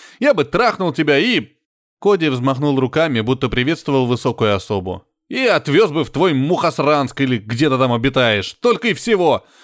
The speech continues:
А теперь что? Теперь что делать?» «Теперь?» Ника нахмурилась, будто решала сложную математическую задачу.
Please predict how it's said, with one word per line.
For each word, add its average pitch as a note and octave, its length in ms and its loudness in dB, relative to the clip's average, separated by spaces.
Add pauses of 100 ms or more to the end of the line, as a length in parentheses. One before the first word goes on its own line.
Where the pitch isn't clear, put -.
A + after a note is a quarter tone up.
(160)
А G3 100 0
теперь E3+ 300 -2
что? E3 380 -2 (220)
Теперь C4+ 340 0
что C#4 200 -2
делать?» A#3 420 -2 (720)
«Теперь?» D3+ 680 -2 (400)
Ника B2 320 -2
нахмурилась, D3+ 580 0
будто C#3 240 -4
решала C3+ 400 0
сложную B2 400 -2
математическую A2+ 680 -4
задачу. G2+ 480 -4